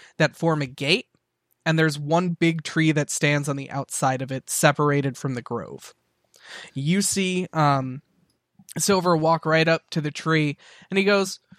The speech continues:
"Joko, Marooks, can you let us in?" And you see, um, a caramel-skinned, um,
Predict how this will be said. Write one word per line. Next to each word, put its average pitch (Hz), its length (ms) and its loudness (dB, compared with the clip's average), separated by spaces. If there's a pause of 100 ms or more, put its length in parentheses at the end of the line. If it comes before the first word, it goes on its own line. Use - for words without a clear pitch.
(300)
"Joko, 294 760 0 (140)
Marooks, 285 960 0 (640)
can 254 120 0
you 330 120 0
let 403 160 0
us - 180 -2
in?" 370 260 2 (840)
And 190 280 2
you 170 160 0
see, 180 380 2
um, 143 420 0 (580)
a 156 380 2
caramel-skinned, 160 1500 2 (100)
um, 135 500 -2